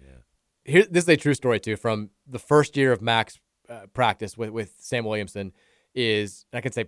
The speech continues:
Speaker 2: not, neither one of these guys are here anymore, so I can say it. But hey, Patrick's here. Look at this guy storming in for the last ten minutes of a show. He just stormed in. Didn't even say hi.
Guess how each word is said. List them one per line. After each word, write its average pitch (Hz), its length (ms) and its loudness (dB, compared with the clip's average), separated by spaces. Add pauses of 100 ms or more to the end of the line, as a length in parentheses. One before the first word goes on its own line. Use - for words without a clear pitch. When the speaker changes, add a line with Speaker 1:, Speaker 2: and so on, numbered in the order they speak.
Speaker 2:
not, 104 260 -14
neither 113 220 -4
one 95 80 -12
of 98 60 -12
these 95 80 -16
guys 101 120 -8
are 95 80 -14
here 110 160 -2
anymore, 95 280 -8
so 104 80 -6
I 101 40 -2
can 98 120 -14
say 101 220 -2
it. 95 100 -10 (340)
But 107 340 -2 (1400)
hey, 165 200 -4
Patrick's - 340 0
here. 98 380 -2
Look 196 100 -14
at 339 80 -4
this 381 120 -4
guy 98 360 4 (120)
storming 220 440 8
in 226 80 8
for 190 60 0
the 190 80 4
last 180 260 10
ten 190 220 6
minutes 180 240 2
of 160 80 0
a 156 60 0
show. 143 300 4
He 107 60 -4
just 113 160 -12
stormed 160 400 4
in. 107 240 2 (920)
Didn't 175 140 -2
even 226 160 0
say 233 160 4
hi. 139 340 4